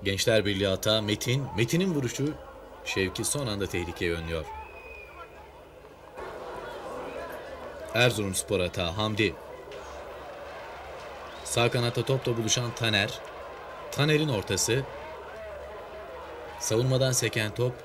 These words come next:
Abdülselam. Küçük Fatih'in kafa vuruşu ve karşılaşmanın beşinci dakikasında Erzurumspor bir sıfır öne geçiyor. Küçük Fatih'in golü.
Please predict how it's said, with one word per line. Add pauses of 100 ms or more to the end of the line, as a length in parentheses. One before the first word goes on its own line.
(120)
Abdülselam. (1400)
Küçük
Fatih'in
kafa
vuruşu (320)
ve
karşılaşmanın
beşinci
dakikasında (260)
Erzurumspor
bir
sıfır
öne
geçiyor. (3500)
Küçük
Fatih'in
golü.